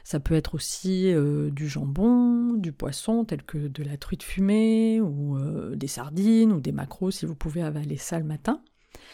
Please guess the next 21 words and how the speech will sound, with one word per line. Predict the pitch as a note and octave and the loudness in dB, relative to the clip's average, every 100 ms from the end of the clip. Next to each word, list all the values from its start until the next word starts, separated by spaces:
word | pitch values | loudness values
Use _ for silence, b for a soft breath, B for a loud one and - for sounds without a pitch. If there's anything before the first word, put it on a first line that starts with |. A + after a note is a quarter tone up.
| b b b b b | b b b b b
On | A3+ A3+ | 2 6
va | A#3 | 6
également | A3+ A3 G#3+ G#3+ C4 C4+ | 8 6 6 6 4 2
consommer | - F#3+ - F3 E3 E3 E3+ | -2 -4 -2 -2 0 -2 -2
des | D3+ | -4
fibres | D3+ - D4+ F4 F3+ D#3 | -4 0 0 2 0 -2
et | - C#3+ | -4 -4
des | D3+ | -2
bons | D#3+ E3 | 0 -2
glucides. | E3 - - C4+ E4+ D#3 D3+ b b b | -2 -4 -2 0 0 -2 -4 b b b
Donc, | D#3 C3 | -6 -2
par | E3 D#3+ | -2 -2
exemple, | D3+ F3 F3 - D3+ | -2 -4 -4 -4 -2
des | D3+ D3 | -2 -2
flocons | - D#3 - D#3 | -4 -6 -4 -2
d'avoine | D#3 D3 F3+ A3+ A#3+ | -2 0 2 4 4
en | E3 | 2
porridge | C#3 D3+ G3 C#4+ D#4+ - | 0 2 2 2 0 -4
ou | D3 | -4
en | |
granola, | C#3 C#3+ D#3 E3+ A#3+ | -4 -4 -2 0 0